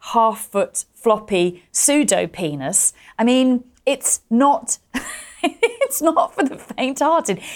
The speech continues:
You can't really do it unless the female is on your side. Now, within mammals, amongst mammals,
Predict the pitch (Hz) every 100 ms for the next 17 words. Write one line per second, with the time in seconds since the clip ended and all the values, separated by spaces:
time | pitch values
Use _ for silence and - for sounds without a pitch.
0 | - 311 - 415 - 302 294 320 330 202
1 | - 214 220 208 220 - 233 208 190 180
2 | - - 208 214 202 190 185 180 247 233
3 | 165 - - - - - 262 269 269 -
4 | _ _ 240 262 392 359 277 - _ 240
5 | 302 220 - 165 226 - 240 359 254 -
6 | 208 170 170 185